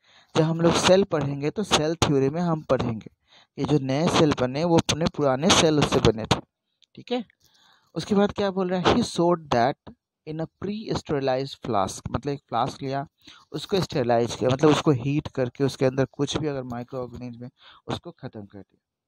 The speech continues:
ठीक है। "Life did not come from killed yeast while in another flask open to air। New living organism arose from killed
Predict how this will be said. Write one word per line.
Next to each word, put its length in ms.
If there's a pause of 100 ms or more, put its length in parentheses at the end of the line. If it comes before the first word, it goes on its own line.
(440)
ठीक 200
है। 80 (300)
"Life 380
did 200
not 180 (720)
come 320
from 360 (480)
killed 380 (360)
yeast 380
while 320
in 60
another 420
flask 480
open 360
to 160 (420)
air। 320 (600)
New 280
living 320 (120)
organism 540
arose 540
from 280 (420)
killed 360